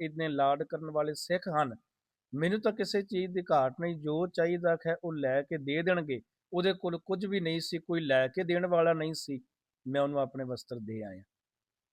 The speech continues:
ਮਾਂ ਜੀ ਕਹਿਣ ਲੱਗੇ, "ਹੁਣ ਤੈਨੂੰ ਮੈਂ ਕੀ ਪਵਾਵਾਂ, ਵੀ ਹੁਣ ਤਾਂ ਜੰਝ ਚੜ੍ਹਨ ਦਾ ਵੇਲਾ ਆਇਆ।" ਗੁੱਸਾ ਕਰਦੇ ਨੇ ਤੇ ਗੁਰੂ ਹਰਗੋਬਿੰਦ ਸਾਹਿਬ ਮੁਸਕਰਾ ਕੇ ਕਹਿੰਦੇ, "ਨਾਨਕੀ ਜੀ, ਕ੍ਰੋਧਿਤ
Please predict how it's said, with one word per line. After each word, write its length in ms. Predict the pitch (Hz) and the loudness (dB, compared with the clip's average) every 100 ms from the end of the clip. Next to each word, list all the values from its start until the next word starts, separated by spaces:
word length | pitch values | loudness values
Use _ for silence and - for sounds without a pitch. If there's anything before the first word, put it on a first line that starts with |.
| 135 | -2
ਮਾਂ 200 | 147 180 | 4 4
ਜੀ 120 | 190 | 4
ਕਹਿਣ 160 | 185 180 | 4 4
ਲੱਗੇ, 160 | 190 | 2
"ਹੁਣ 140 | 185 190 | -2 0
ਤੈਨੂੰ 260 | 165 170 | -2 0
ਮੈਂ 80 | 180 | 0
ਕੀ 200 | 180 170 | 0 -4
ਪਵਾਵਾਂ, 420 | 190 170 160 156 165 _ _ _ _ 131 | 2 4 4 2 -12 _ _ _ _ -2
ਵੀ 60 | |
ਹੁਣ 120 | 151 147 | 0 0
ਤਾਂ 80 | |
ਜੰਝ 260 | 147 143 151 | 0 0 -2
ਚੜ੍ਹਨ 260 | 156 175 170 | -2 0 2
ਦਾ 100 | 170 | 2
ਵੇਲਾ 280 | 151 151 147 | 4 4 4
ਆਇਆ।" 220 | 135 127 - _ _ _ 127 | 2 -2 -6 _ _ _ -10
ਗੁੱਸਾ 280 | 147 - 196 | 0 4 6
ਕਰਦੇ 360 | 175 139 147 | 6 4 0
ਨੇ 140 | 135 117 _ _ _ _ _ _ - | -2 -6 _ _ _ _ _ _ -10
ਤੇ 60 | |
ਗੁਰੂ 180 | 143 156 | 0 2
ਹਰਗੋਬਿੰਦ 280 | 139 139 147 | 2 0 -6
ਸਾਹਿਬ 220 | - 156 | -6 -6
ਮੁਸਕਰਾ 420 | 135 - 139 135 | -6 -6 -2 0
ਕੇ 80 | 143 | -2
ਕਹਿੰਦੇ, 240 | 143 139 | -6 -6
"ਨਾਨਕੀ 420 | 139 127 127 127 139 | -4 -2 -4 -6 -6
ਜੀ, 100 | 180 | -6
ਕ੍ਰੋਧਿਤ 380 | 143 139 147 | -4 -4 -4